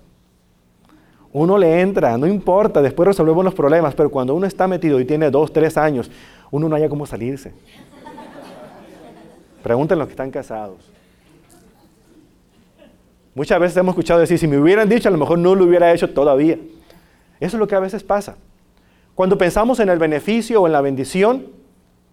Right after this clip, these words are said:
y no consideramos la responsabilidad, realmente vamos, vamos con una venda en los, los ojos. Por eso es que al pensar en el liderazgo, es bien importante pensar en tres aspectos. De lo, todos los que ustedes pueden conocer,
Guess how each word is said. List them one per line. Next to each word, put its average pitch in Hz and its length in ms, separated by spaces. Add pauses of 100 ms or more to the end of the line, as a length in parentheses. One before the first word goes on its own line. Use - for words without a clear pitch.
(180)
y 131 80
no 160 120
consideramos 160 600
la 143 60
responsabilidad, 127 920 (1160)
realmente 156 400
vamos, 143 320 (500)
vamos 139 320
con 127 140
una 131 160
venda 123 220
en 120 40
los, 113 100
los 104 340
ojos. - 340 (640)
Por 170 160
eso 202 180
es 202 100
que 185 540 (640)
al 190 140
pensar 170 280
en 202 60
el 202 100
liderazgo, 175 600 (220)
es 165 120
bien 196 160
importante 185 520
pensar 170 340
en 180 100
tres 226 200
aspectos. 220 520
De 156 120
lo, 160 140
todos 277 300
los 240 140
que - 80
ustedes 214 220
pueden 214 200
conocer, 190 440